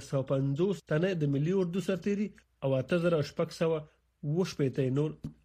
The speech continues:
افغان ملي پولیس دي. د افغانستان د دفاع د وزارت ویان امریکا غږ ته وویل چې په کابل او ولایتونو کې د ملي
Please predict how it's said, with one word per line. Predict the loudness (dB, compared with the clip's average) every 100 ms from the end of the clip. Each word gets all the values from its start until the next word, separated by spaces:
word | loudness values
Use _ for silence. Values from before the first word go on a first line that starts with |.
| _ -4
افغان | 0 2 2 2 0
ملي | 0 -2 -2
پولیس | -2 -2 -4 -10
دي. | -12 -14 -18 -4 0
د |
افغانستان | 2 2 0 0 0 0 0
د | 0
دفاع | 2 2 2
د | 2
وزارت | 2 0 0 0
ویان | 2 4 2 0 0
امریکا | 0 2 -2
غږ | 0
ته | -2
وویل | 0 0 0
چې | -2 -2
په | -2 2
کابل | 2 0 0
او | 0
ولایتونو | 2 0 -2 -2
کې | -2 0
د | 0
ملي | 0 -2